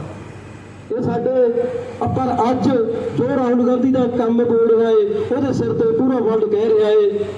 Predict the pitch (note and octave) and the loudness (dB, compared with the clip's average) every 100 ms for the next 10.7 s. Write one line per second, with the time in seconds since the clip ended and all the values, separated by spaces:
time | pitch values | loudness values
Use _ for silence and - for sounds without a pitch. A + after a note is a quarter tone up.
0 | - - A#3 A3 G#3 G#3+ G#4+ - A#3 - | -12 -6 -2 -2 -2 -4 -4 -4 -4 -2
1 | - A3+ A#3+ B3 B3 C4 B3+ G3+ G#3 F#3+ | -2 -2 0 0 2 2 2 0 0 0
2 | G3 A3 A3+ G#3 G#3+ A3+ - - C4+ B3+ | 0 0 0 0 -2 -6 -8 -6 -4 -2
3 | C4 A3+ A3 G#3+ G3 F#3+ F#3+ - - - | -2 -2 0 0 2 0 -4 -6 -10 -14
4 | - - - - - - - - - A#3+ | -16 -18 -18 -18 -18 -18 -20 -20 -10 -4
5 | A#3+ A3+ A3 - A#3 G3+ - - - A#3+ | -2 0 0 0 -2 -2 -4 -4 -4 -2
6 | C#4 A#3+ A#3 B3 A#3+ A#3 A#3 A3+ G#3 - | 0 0 2 2 2 4 4 2 0 -2
7 | A#3+ A#3+ B3 A#3 A3+ A3 G#3+ G#3+ A3+ A#3+ | -2 -2 -2 -2 0 0 2 2 2 0
8 | A#3+ G3 G3+ G#3+ F#3+ F#3+ F#3+ - - - | 0 0 2 2 0 -2 -6 -8 -10 -8
9 | B3 C#4+ C#4+ C4 C4 A#3+ A#3 A3 F3 D#3 | -4 -2 0 0 0 0 0 0 0 0
10 | F3 G3 F#3+ F3+ D#3 C#3 - | 2 2 2 4 2 0 -2